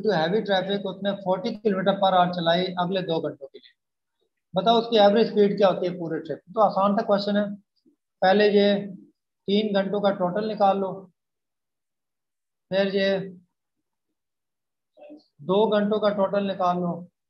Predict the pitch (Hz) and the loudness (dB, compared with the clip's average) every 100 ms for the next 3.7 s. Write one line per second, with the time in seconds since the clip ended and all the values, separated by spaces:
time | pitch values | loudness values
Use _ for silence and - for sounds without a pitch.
0 | _ _ _ _ _ _ _ _ _ _ | _ _ _ _ _ _ _ _ _ _
1 | _ _ _ _ _ _ _ _ _ _ | _ _ _ _ _ _ _ _ _ _
2 | _ _ _ _ _ _ _ _ 202 214 | _ _ _ _ _ _ _ _ -2 -2
3 | 220 196 202 208 202 196 | 0 0 0 2 2 2